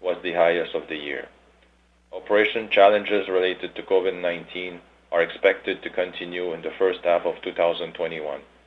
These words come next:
but the company expects the situation to normalize as the vaccination program ramps up in Argentina. The transition to more mill fill coming from underground ore at a higher grade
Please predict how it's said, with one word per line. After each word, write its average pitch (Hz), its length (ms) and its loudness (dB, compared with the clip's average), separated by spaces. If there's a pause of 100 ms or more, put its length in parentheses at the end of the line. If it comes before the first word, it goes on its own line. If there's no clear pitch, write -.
(220)
but 90 140 -6
the 180 80 2
company 117 520 4
expects - 460 2
the 87 160 -6
situation 90 540 -6
to 87 100 -6
normalize 87 600 2 (480)
as 165 140 -8
the 170 100 0
vaccination 90 840 0
program 87 420 0
ramps 80 300 -2
up 78 180 0
in 85 120 -6
Argentina. 73 680 -10 (1400)
The 90 80 -18
transition 120 680 6
to 110 100 -2
more 107 260 10
mill 110 300 6
fill 98 240 2
coming 95 380 -2
from 85 180 0
underground 90 640 2
ore 85 320 4 (120)
at 80 160 -2
a 85 80 -2
higher 101 340 10
grade 87 380 0